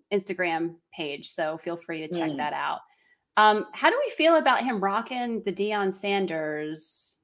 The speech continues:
Speaker 1: I mean,
Speaker 2: I
Speaker 1: he's on
Speaker 2: love
Speaker 1: the
Speaker 2: it.
Speaker 1: up and up. He's on the up and up. I mean, maybe
Speaker 2: I love it.
Speaker 1: before the win, maybe not so much, but now he got a W, so he can rock, he can rock Prime.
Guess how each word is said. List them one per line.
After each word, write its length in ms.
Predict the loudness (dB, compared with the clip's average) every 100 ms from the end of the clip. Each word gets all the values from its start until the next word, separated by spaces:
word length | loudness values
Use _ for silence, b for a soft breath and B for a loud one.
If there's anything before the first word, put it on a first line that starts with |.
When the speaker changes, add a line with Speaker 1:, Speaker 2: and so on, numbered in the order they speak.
| _ _ _ 4
Speaker 1:
I 80 |
mean, 180 | 8 10
Speaker 2:
I 40 | 8
Speaker 1:
he's 100 | 8
on 140 | 6
Speaker 2:
love 100 | 6
Speaker 1:
the 60 | 2
Speaker 2:
it. 20 |
Speaker 1:
up 100 | 0
and 140 | -2 -2
up. 360 | 0 -2 -6 -20 _ _ _ _ _ _ _
He's 200 | -14 -10
on 140 | -8
the 80 | -6
up 220 | -6 -6
and 100 | -6
up. 240 | -6 -8 -10 _ _
I 40 | 0
mean, 140 | 2
maybe 240 | 4 4 2
Speaker 2:
I 20 |
love 60 | 0
it. 140 | 2
Speaker 1:
before 540 | 4 6 6 4 0 -6 _ _ _ 0
the 80 | 2
win, 340 | 4 4 2 0 -4 _ _ _ _ -6
maybe 240 | -2 2
not 200 | 2 2
so 100 | -2
much, 520 | -2 -2 -4 -10 -12 _ _ _ _
but 160 | 2 4
now 200 | 4 2 -2 -4
he 80 |
got 160 | 0 2
a 40 |
W, 440 | 2 0 2 2 2
so 220 | 0 -2
he 100 | -2
can 160 | -4 -4
rock, 260 | -4 -6 -12
he 60 | -10
can 140 | -6
rock 240 | -4 -6 -6
Prime. 440 | -4 -2 -4 -8